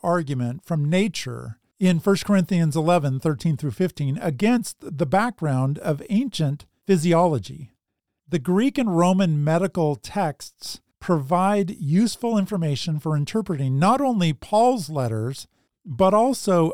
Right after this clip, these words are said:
other New Testament texts." The article and the author's subsequent responses to criticism, also published in academic literature, presents a compelling case and is, to Doctor Heiser's knowledge,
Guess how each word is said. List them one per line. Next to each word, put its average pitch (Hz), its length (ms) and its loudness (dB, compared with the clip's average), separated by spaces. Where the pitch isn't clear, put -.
other 202 320 2
New 156 220 0
Testament 147 600 -6
texts." - 600 -12
The 151 160 0
article 180 520 2
and 196 540 2
the 170 240 0
author's 175 640 0
subsequent 208 640 -2
responses 185 680 0
to 180 120 -4
criticism, 151 920 -2
also 190 320 2
published 147 440 -2
in 139 320 -2
academic 139 520 -4
literature, 147 640 -2
presents 190 600 2
a 190 200 2
compelling 202 680 0
case 156 600 -2
and 180 280 4
is, 185 500 2
to 165 280 2
Doctor 156 440 -2
Heiser's 175 460 0
knowledge, 143 600 0